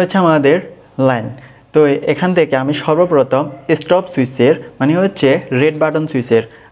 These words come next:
আপনি যদি আমার, এম, push সুইচ কীভাবে কাজ করে এটা যদি না জা-, না জানেন, ডেসক্রিপশনে link দেওয়া থাকবে, ওই ভিডিওটা দেখে নেবেন, আশা করি খুব সহজে বুঝতে পারবেন। তো এখন আমরা এল থে-, লাইন এল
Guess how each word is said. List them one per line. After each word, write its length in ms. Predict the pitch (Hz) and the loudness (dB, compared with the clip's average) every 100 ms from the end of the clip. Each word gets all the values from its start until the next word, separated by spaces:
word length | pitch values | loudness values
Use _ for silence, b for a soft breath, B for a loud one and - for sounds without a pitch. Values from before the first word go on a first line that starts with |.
| - | -4
আপনি 120 | 147 147 | 0 2
যদি 100 | 151 | 2
আমার, 140 | 156 156 156 | 2 0 0
এম, 280 | 139 139 139 139 - _ _ _ - | 4 4 2 -2 -8 _ _ _ -4
push 180 | 160 170 | -2 0
সুইচ 160 | - 190 190 | 0 0 2
কীভাবে 240 | 160 160 160 | 2 2 0
কাজ 120 | 165 - | -4 -2
করে 140 | 143 131 131 | -2 0 0
এটা 100 | 143 | 2
যদি 120 | 156 160 | 2 2
না 60 | 165 143 | 2 0
জা-, 120 | 139 | 0
না 60 | 147 143 | 0 0
জানেন, 200 | 143 165 147 | 0 0 0
ডেসক্রিপশনে 460 | 143 127 160 156 190 - B - | -2 -2 -2 0 0 -4 B -2
link 120 | 139 143 | 2 4
দেওয়া 140 | 147 | 2
থাকবে, 180 | 160 147 165 | 0 2 4
ওই 60 | 131 | 4
ভিডিওটা 320 | 135 135 135 185 139 | 2 2 2 2 0
দেখে 160 | 131 123 | 0 0
নেবেন, 220 | 113 110 113 B B B - - 131 | 0 -2 -6 B B B -20 -10 -4
আশা 120 | 143 | 0
করি 120 | 143 143 | 2 2
খুব 100 | 143 - | -2 -2
সহজে 300 | 143 131 139 156 131 | 0 0 0 -2 -4
বুঝতে 180 | 123 117 | -2 0
পারবেন। 260 | 113 113 110 - B B - | 0 -2 -6 -10 B B -2
তো 60 | 139 | 0
এখন 160 | 131 170 151 | 0 0 2
আমরা 180 | 117 131 196 B B B 143 | 2 0 -4 B B B -2
এল 100 | 147 147 | -2 -2
থে-, 120 | - 143 | -2 0
লাইন 160 | 143 147 147 143 143 | 0 -2 -2 -4 0
এল 80 | 147 | 0